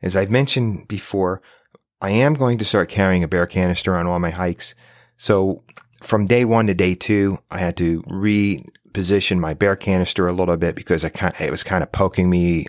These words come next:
in an awkward way in the back. And then I, at some point, put my fleece behind there. So I think I've fine-tuned that. In terms of the condition of my gear, everything's in good working order. And that's always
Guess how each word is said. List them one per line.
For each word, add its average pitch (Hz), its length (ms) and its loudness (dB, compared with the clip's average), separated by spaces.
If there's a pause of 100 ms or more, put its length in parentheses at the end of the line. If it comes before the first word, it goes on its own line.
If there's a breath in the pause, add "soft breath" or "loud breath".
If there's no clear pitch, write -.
(140)
in 87 140 -2
an 80 80 0
awkward 85 360 0
way 85 160 0
in 85 60 0
the 82 80 0
back. 82 420 -2 (640 loud breath)
And 98 680 2
then 104 100 2
I, 92 200 0 (1120)
at 101 120 -6
some 98 160 0
point, 92 240 0
put - 100 0
my 85 140 -4
fleece 90 280 -2
behind 78 380 -6
there. - 160 -10 (300 loud breath)
So - 120 0
I 175 60 2
think 151 260 0
I've 92 140 -2
fine-tuned 92 720 0
that. 80 320 -8 (880 loud breath)
In 104 60 -10
terms 110 320 2
of 95 340 0 (400)
the 98 80 -8
condition 104 480 0
of 90 80 2
my 87 140 0
gear, 85 260 0
everything's 95 420 2
in 76 100 -2
good 78 120 -2
working 78 380 -2
order. 73 360 -6
And - 80 -6
that's - 400 -2
always - 540 -2